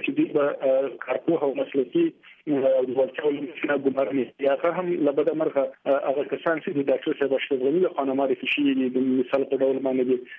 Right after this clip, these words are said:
کرنې وزارت ته یو کس معرفي شوی دی چې هغه انټرپول لپاره د استونیا په ملک کې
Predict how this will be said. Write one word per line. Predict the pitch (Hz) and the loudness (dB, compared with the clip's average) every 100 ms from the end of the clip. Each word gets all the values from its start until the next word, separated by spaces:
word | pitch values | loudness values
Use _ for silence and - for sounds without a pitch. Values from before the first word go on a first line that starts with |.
| - 143 | -6 0
کرنې | 151 180 165 | 2 2 0
وزارت | 139 139 139 | 0 0 0
ته | 135 | 0
یو | 131 | 0
کس | 127 131 - | 0 -4 0
معرفي | 131 127 - - | 0 0 -2 -6
شوی | 135 120 | -4 -6
دی | - - | -4 -2
چې | 127 | -2
هغه | 123 143 - - - - | 0 -2 -4 -18 -12 -6
انټرپول | 131 131 127 160 143 | -4 -4 0 2 2
لپاره | 120 - 131 | -2 -4 -4
د | 127 127 | -2 -2
استونیا | - 135 143 | -2 0 0
په | - 139 131 127 | 0 0 0 -2
ملک | 135 139 | -4 -4
کې | - | -2